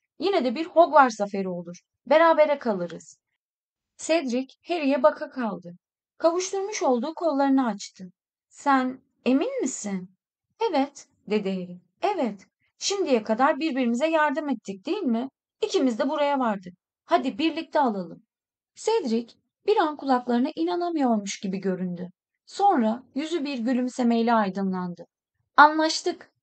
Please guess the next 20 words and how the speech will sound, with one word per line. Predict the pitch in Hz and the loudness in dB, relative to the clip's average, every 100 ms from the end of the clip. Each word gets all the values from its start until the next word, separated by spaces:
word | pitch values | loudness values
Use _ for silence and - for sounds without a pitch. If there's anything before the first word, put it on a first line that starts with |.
| 185 | -6
dedi. | 185 185 170 _ _ | -6 -6 -16 _ _
"Gel | 226 330 302 | 0 2 4
buraya." | 233 185 170 165 _ _ _ _ _ | 2 -2 -4 -10 _ _ _ _ _
Harry | 370 415 285 262 311 _ | 2 4 6 4 0 _
omzun | 262 311 311 349 | 2 2 0 -4
hemen | 330 349 302 | 0 2 4
altından | 240 208 214 208 202 196 | 4 2 -2 -4 -4 -6
tuttu | 208 202 - 214 240 _ _ - | -10 -10 -8 -8 -8 _ _ -2
ve | 285 | 0
onun | 302 262 220 214 - _ _ | 2 2 2 0 -8 _ _
kupanın | - 392 381 339 | -4 0 2 2
üstünde | 262 - 247 233 214 | -2 -2 0 2 2
durduğu | 202 202 220 | 0 -2 -2
kaideye | 220 269 262 247 285 269 | -2 2 4 4 -2 0
doğru | 220 180 185 196 _ _ | -2 -2 -4 -6 _ _
seke | - 370 415 | -6 -2 -2
seke | 392 - 240 | -4 -4 -2
yürümesine | 226 247 240 214 240 | 0 0 0 -2 -2
yardımcı | 254 220 196 196 185 190 | 0 2 0 -4 -2 -4
oldu. | 175 - | -6 -10